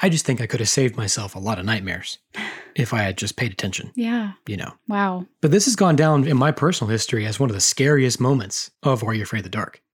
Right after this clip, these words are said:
Speaker 1: of the
Speaker 2: Dang.
Speaker 1: whole series.
Speaker 2: Be-, because you believed that something that you trusted transformed into the bad guy.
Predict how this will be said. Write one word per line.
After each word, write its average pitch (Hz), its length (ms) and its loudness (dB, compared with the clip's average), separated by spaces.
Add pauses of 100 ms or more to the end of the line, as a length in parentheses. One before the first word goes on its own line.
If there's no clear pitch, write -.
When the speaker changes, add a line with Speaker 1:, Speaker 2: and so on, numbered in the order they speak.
Speaker 1:
of - 100 2
the 107 60 4
Speaker 2:
Dang. 98 60 0
Speaker 1:
whole 117 360 0 (220)
series. - 380 -4 (200)
Speaker 2:
Be-, 233 280 0 (340)
because 214 520 0
you 202 80 0
believed 190 580 -2 (100)
that 185 360 -4 (180)
something 190 520 0
that 175 160 -2
you 190 100 -4
trusted 180 540 -6
transformed 175 640 -2
into 180 300 -4
the 190 80 -10
bad 208 260 -4
guy. - 280 -8